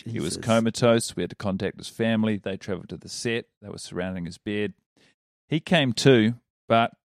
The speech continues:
Speaker 1: he was no longer communicating verbally.
Speaker 2: Honestly, what do you expect if you arm a man like James Corden with a truck full of sardine
Speaker 1: He
Speaker 2: tins?
Speaker 1: armed himself,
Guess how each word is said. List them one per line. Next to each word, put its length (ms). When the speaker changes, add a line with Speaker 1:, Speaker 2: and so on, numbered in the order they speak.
Speaker 1:
he 140
was 240
no 140
longer 280
communicating 600
verbally. 480
Speaker 2:
Honestly, 300
what 160
do 60
you 60
expect 420
if 100
you 180
arm 280
a 80
man 260
like 160
James 320
Corden 340
with 140
a 60
truck 320
full 180
of 100
sardine 520
Speaker 1:
He 80
Speaker 2:
tins? 80
Speaker 1:
armed 220
himself, 680